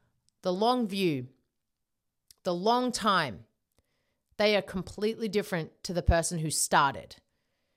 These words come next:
And that's what you need to do. You need to invest in yourself. You cannot just stay still. You cannot stay stagnant. It does no one any good, especially yourself.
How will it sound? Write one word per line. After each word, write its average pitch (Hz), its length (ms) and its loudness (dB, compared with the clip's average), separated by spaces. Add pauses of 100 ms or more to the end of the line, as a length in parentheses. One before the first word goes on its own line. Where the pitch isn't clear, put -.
And 208 160 0
that's 226 220 0
what 240 180 -2
you 214 60 2
need 214 160 4
to 175 80 0
do. 180 120 0
You 170 340 0
need 262 260 -2
to 262 180 0
invest 202 440 2
in 202 120 2
yourself. 180 640 -2 (560)
You 226 140 -4
cannot 240 580 2
just 226 220 2
stay 233 280 2
still. 196 480 2 (100)
You 254 120 -4
cannot 285 420 0
stay 277 200 2
stagnant. 262 720 2 (1500)
It 247 120 0
does 277 240 6
no 254 320 6
one 285 280 2
any 247 240 2
good, 214 260 4
especially 220 720 0
yourself. 170 600 -4